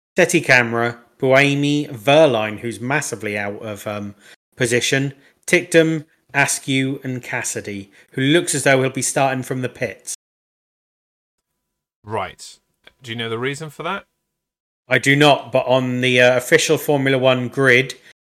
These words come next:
Speaker 1: it has status pit. So either he hasn't come out yet,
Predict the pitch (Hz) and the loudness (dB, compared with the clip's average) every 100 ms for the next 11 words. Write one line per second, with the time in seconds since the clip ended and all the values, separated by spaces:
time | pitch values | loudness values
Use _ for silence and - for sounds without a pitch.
0 | _ - 131 - - 127 123 - 160 147 | _ -4 -2 0 2 2 0 -2 2 0
1 | - 123 - - - _ - 123 104 - | 0 -4 -4 -6 -12 _ -4 -4 -4 -12
2 | - _ _ _ _ _ _ - 135 135 | -18 _ _ _ _ _ _ -4 0 4
3 | 139 120 127 - 160 160 147 160 147 143 | 4 2 -2 0 0 0 0 2 4 4
4 | 117 110 123 - - | 2 2 2 0 -10